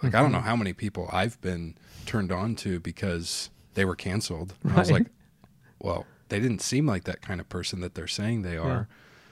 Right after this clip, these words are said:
Speaker 1: Now I actually wanna know what they were saying. I didn't
Speaker 2: Yeah.
Speaker 1: really know anything about it.
Speaker 2: Yeah.
Speaker 1: And then I find out, oh, yeah,
Speaker 2: Yeah.
Speaker 1: this is, this
Speaker 2: Oh,
Speaker 1: is, this
Speaker 2: man.
Speaker 1: is
Speaker 2: That's so good. Yeah.
Speaker 1: And so I think, like you said, about, uh,
Speaker 2: Mm-hmm.
Speaker 1: obviously, you know, I, I shudder to think of comparing cancel culture to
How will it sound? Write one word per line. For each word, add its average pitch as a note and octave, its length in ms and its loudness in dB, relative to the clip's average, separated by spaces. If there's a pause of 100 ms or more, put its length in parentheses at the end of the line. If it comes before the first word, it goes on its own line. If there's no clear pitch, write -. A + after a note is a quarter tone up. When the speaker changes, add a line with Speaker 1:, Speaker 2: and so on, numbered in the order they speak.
(180)
Speaker 1:
Now A2+ 180 4
I A2 80 6
actually G2 300 4
wanna F2+ 200 -2
know F2+ 120 0
what F2+ 100 0
they F#2+ 100 -2
were E2 80 -2
saying. B2+ 300 -2
I F2 40 2
didn't G2+ 100 2
Speaker 2:
Yeah. C3 80 2
Speaker 1:
really F#2+ 160 2
know F#2 160 0
anything F#2 240 0
about F#2+ 240 0
it. C#3 40 8
Speaker 2:
Yeah. C#3 180 6 (200)
Speaker 1:
And A2 140 0
then A#2 80 4
I G2+ 100 2
find G#2 260 0
out, F#2+ 300 0
oh, F#2+ 180 2
yeah, A#2+ 160 2
Speaker 2:
Yeah. A#2 60 2
Speaker 1:
this A2 160 -2
is, F2+ 160 -6
this F#2 160 -4
Speaker 2:
Oh, B2 240 2
Speaker 1:
is, A2+ 60 -2
this A#2+ 160 2
Speaker 2:
man. A#2 100 0
Speaker 1:
is G#2+ 240 -6
Speaker 2:
That's C3+ 240 -4
so B2 200 0
good. B2 300 -2
Yeah. B2+ 220 2 (180)
Speaker 1:
And A2+ 200 2
so A#2 120 4
I G#2+ 80 6
think, A#2 300 0
like G#2+ 220 0
you G2+ 40 0
said, C3 300 6
about, F#2+ 260 2
uh, B2 100 0
Speaker 2:
Mm-hmm. - 180 -4
Speaker 1:
obviously, G2 400 0
you F#2 60 -4
know, F2 120 -6
I, - 320 -12
I F2 80 -8 (440)
shudder F#2 420 2
to E2+ 120 -8
think F2+ 300 -8
of - 240 -12
comparing F2 480 -2
cancel F#2+ 380 -4
culture G2 320 -6
to F2 120 -4